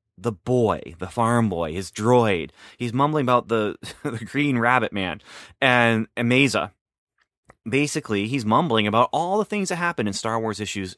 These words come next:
eight through ten. And the guy is Don Juan Quixote. You know, Obi-Wan Kenobi, this is Don Juan Quixote from those issues, issues eight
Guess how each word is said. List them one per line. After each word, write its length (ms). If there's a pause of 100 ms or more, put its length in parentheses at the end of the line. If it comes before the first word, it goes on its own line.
eight 300 (320)
through 160
ten. 480 (920)
And 140
the 60
guy 520 (600)
is 180
Don 360
Juan 300
Quixote. 640 (1300)
You 80
know, 200
Obi-Wan 540
Kenobi, 480
this 180
is 120
Don 380
Juan 460 (460)
Quixote 680 (1080)
from 480 (120)
those 240
issues, 360
issues 320
eight 220